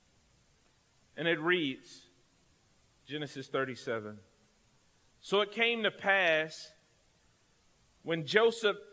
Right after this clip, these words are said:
had come to his brothers, they stripped Joseph of his tunic, the tunic of many colors that was on him. Then they took him and cast him into a pit,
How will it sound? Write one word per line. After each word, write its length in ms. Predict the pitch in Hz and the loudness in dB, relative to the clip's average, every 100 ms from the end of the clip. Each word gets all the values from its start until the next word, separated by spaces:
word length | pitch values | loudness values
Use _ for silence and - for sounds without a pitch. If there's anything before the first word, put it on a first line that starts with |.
| - _ - | -20 _ -2
had 200 | 160 160 | -2 4
come 240 | 214 202 | 4 4
to 180 | 185 175 | 0 -2
his 140 | 165 | -2
brothers, 680 | 135 156 170 139 135 131 - - _ _ _ _ _ _ _ _ _ _ _ _ | 0 2 2 2 -2 -6 -14 -18 _ _ _ _ _ _ _ _ _ _ _ _
they 140 | 143 | -2
stripped 480 | 151 - 233 233 151 | -2 -2 2 2 2
Joseph 480 | 143 185 - 185 170 - - _ _ - | 0 0 0 0 0 -2 -20 _ _ -10
of 120 | 139 | -8
his 180 | 156 - | -6 -4
tunic, 360 | 202 170 123 - - - _ _ _ _ _ _ _ _ _ _ _ _ | -2 -2 -2 -8 -20 -20 _ _ _ _ _ _ _ _ _ _ _ _
the 60 | |
tunic 560 | 131 - 202 190 160 - - - _ | -16 -2 2 2 0 -4 -18 -20 _
of 80 | 127 | -12
many 260 | 151 175 165 | -4 -2 -2
colors 720 | - 170 139 113 101 - - _ _ _ | 0 2 2 -2 -6 -16 -20 _ _ _
that 160 | 127 - | -6 -6
was 160 | 120 | -4
on 220 | 151 143 | -2 -2
him. 220 | 113 104 90 - _ _ _ _ _ _ _ _ _ _ _ _ _ _ _ _ _ | -4 -10 -12 -20 _ _ _ _ _ _ _ _ _ _ _ _ _ _ _ _ _
Then 160 | 160 | 0
they 120 | 175 170 | 2 2
took 340 | - 214 208 | 4 2 2
him 200 | 185 151 | -2 -2
and 140 | 139 | -6
cast 420 | - 190 190 - 175 | 0 0 0 -2 -6
him 100 | 165 | -6
into 320 | 156 - 143 | -6 -2 -2
a 60 | |
pit, 340 | 135 - 196 | -2 0 0